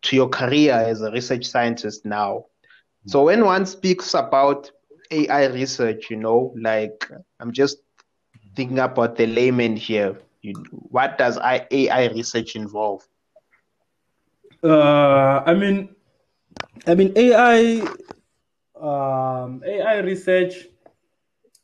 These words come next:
Speaker 2: it can be defined in, um, in, in, in, in different ways. I mean, it, it has been there for, for, for, for a long time. Um, but, um, the closest thing, it's like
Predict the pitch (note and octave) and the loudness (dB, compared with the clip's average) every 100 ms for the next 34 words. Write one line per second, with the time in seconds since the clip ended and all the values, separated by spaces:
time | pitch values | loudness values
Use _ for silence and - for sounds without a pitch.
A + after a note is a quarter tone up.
0 | - F3+ G3+ F#3+ G3 G3 F#3+ A#3 G#3+ F#3+ | -4 0 0 -2 -4 -4 0 2 2 2
1 | F3 - F3 E3 D#3 D3 C#3 C3+ C3+ - | -2 -2 0 2 4 2 0 -4 -10 -20
2 | _ _ _ - E3+ E3+ D#3+ D#3 D3+ - | _ _ _ 0 2 2 0 -2 -2 -6
3 | D3 - D3+ D3 D#3+ E3 F#3 F3+ C#3+ C#3 | -8 -8 -10 -2 0 0 0 -2 -2 0
4 | F3+ F#3 F#3+ F#3 F3 G3+ A3+ D#3 E3 D3+ | 0 -2 -4 -8 -4 -2 -2 -4 -6 -2
5 | D#3 D3+ C#3 - C3 A#2+ A#2 A2+ A#2 _ | 0 0 -2 -8 -8 -6 -8 -10 -16 _
6 | _ _ _ _ _ _ _ _ _ _ | _ _ _ _ _ _ _ _ _ _
7 | _ - - B2 A2+ - A#2+ A#2 - A#2 | _ -18 -8 -4 -4 -4 -6 -6 -4 0
8 | A#2+ D3 C3 C3+ A2+ A#2 A#2+ - _ _ | 0 0 2 2 2 -2 -8 -16 _ _
9 | _ _ - A#2+ A#2 A#2 A2+ A2 A2 A2 | _ _ -2 2 4 2 2 0 0 -2
10 | A2+ A2 C#3+ C3+ C3+ C3 B2+ B2+ B2+ B2+ | -4 0 2 4 4 6 4 2 -4 -4
11 | D#3+ - G3 G3 G3 F#3+ - G3+ F3+ D#3+ | -6 2 2 4 2 -2 -4 0 2 2
12 | D3+ C3+ C#3+ C#3+ C3+ A#2+ | 0 -6 -4 -2 -2 -6